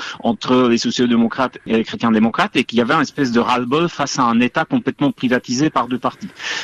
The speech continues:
La même chose en Hongrie, on oublie quand même un peu que la pratique du pouvoir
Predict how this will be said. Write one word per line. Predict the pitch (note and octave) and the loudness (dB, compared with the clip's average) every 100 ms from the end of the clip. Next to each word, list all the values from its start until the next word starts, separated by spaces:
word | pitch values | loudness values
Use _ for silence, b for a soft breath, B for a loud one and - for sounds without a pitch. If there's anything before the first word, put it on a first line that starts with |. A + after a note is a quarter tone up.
| B | B
La | A#2+ C3+ | 4 4
même | D3 | 4
chose | - E3+ | 2 2
en | D3 | 2
Hongrie, | B2+ B2+ D3+ G3+ A3 - | 2 2 2 0 0 0
on | C3+ C3 C#3+ | 4 6 4
oublie | C#3+ D#3 E3+ | 2 -2 -2
quand | D#3 | 0
même | C3 B2 | 2 2
un | A#2+ | 0
peu | - F#3+ A3 | 0 2 0
que | - - C3 A2+ | -2 -2 0 2
la | B2 C3 D3+ | 2 4 2
pratique | - - D#3+ - C#3 | -2 -6 -6 -8 -12
du | C3+ | -14
pouvoir | - C#3 C#3+ D3 C#3+ C#3 | -8 0 2 4 2 0